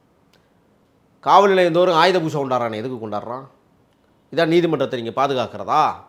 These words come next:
நீதிமன்ற ஆணையை நீங்க தான் மதிக்கிறீங்களா? இதுக்கெல்லாம் என்ன பதில் இருக்கு? ரெண்டு அடிக்கு தானே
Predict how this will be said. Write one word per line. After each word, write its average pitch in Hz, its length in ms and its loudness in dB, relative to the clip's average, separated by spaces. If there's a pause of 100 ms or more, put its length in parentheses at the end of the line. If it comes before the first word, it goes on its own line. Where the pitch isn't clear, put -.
(1400)
நீதிமன்ற 170 460 2
ஆணையை 151 260 2
நீங்க 147 160 -2
தான் 151 140 0
மதிக்கிறீங்களா? 139 480 -2 (1800)
இதுக்கெல்லாம் 196 280 -4
என்ன 214 160 2
பதில் 220 260 4
இருக்கு? 123 240 -4 (2250)
ரெண்டு 185 160 0
அடிக்கு 220 200 4
தானே 214 140 4